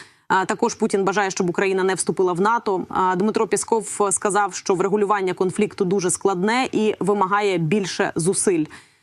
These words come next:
Тим часом президент Сполучених Штатів висловив нетерпіння. Він вважає, що Росія затягує укладення угоди.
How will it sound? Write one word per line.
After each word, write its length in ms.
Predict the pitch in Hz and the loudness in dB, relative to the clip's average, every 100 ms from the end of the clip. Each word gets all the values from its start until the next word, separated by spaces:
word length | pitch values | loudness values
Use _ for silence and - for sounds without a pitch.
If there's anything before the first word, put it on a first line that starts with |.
| _ | _
Тим 160 | 254 254 | -2 0
часом 300 | 254 - 208 | 0 0 0
президент 400 | 196 185 202 190 | 0 0 0 0
Сполучених 420 | - 196 208 190 | 0 0 0 -2
Штатів 420 | - 233 220 185 | -2 -2 -2 -2
висловив 540 | 190 180 220 220 196 175 | 0 0 0 0 0 0
нетерпіння. 920 | 196 220 - 196 - 226 233 226 220 226 - | 0 0 0 -4 0 0 2 2 0 -2 -2
Він 180 | 233 | 0
вважає, 400 | 214 359 214 208 | 2 2 2 0
що 380 | 202 - 202 185 | -2 0 0 2
Росія 420 | 190 - 226 208 | 0 0 0 0
затягує 500 | 180 190 208 185 185 | 0 0 0 2 0
укладення 480 | 170 160 196 185 185 | 0 0 0 0 0
угоди. 440 | 185 185 240 214 | 0 2 0 0